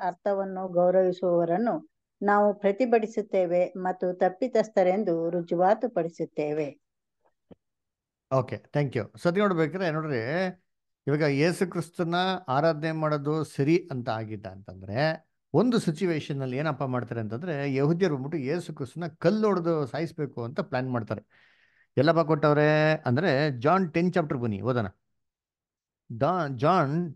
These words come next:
Speaker 2: ಟೆನ್ ಚಾಪ್ಟರ್ ಅಲ್ಲಿ, ಆ, ವರ್ಸ್ ಟ್ವೆಂಟಿ ತ್ರೀ ನೋಡಿ ಅಂತೀನಿ. ಯೇಸು ಕ್ರಿಸ್ತ ಏನ್ ಮಾಡ್ತಾ ಇದ್ರು? ಜಾನ್ ಟೆನ್ ಟ್ವೆಂಟಿ ತ್ರೀ.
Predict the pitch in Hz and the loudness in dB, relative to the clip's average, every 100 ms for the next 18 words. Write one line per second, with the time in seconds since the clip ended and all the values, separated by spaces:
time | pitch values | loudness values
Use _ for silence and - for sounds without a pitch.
0 | _ 175 208 208 165 135 120 110 139 214 | _ 2 2 2 0 0 -2 -4 -4 -4
1 | 202 _ _ _ _ _ - 131 135 131 | -6 _ _ _ _ _ 2 4 6 4
2 | 127 127 117 - _ _ _ _ - 120 | 4 2 0 -4 _ _ _ _ -6 -2
3 | 196 - - 185 208 214 185 175 147 123 | -2 -2 2 4 4 0 0 0 0 -2
4 | 104 107 104 151 160 151 139 151 147 139 | -6 -12 -10 -10 -10 -8 -4 -2 -2 -2
5 | 131 147 147 135 135 151 127 156 151 151 | 0 0 0 0 -2 -2 -2 -4 -4 -6
6 | 143 139 123 | -6 -6 -8